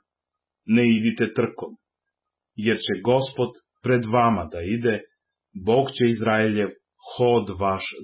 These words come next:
zaštititi. Dela sluge Gospodnjeg. Gle, sluga će moj napredovati, podignut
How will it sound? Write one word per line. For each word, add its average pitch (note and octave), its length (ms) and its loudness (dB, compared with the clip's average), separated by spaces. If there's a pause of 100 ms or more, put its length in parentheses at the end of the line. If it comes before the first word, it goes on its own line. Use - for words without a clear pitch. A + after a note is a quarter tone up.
zaštititi. - 720 -6 (1700)
Dela A#2 500 4 (320)
sluge G#2+ 380 -2
Gospodnjeg. E2 680 -6 (920)
Gle, G2 280 0 (960)
sluga E3+ 300 4
će B2 160 0
moj A#2+ 260 4
napredovati, G#2 800 0 (680)
podignut A#2 520 2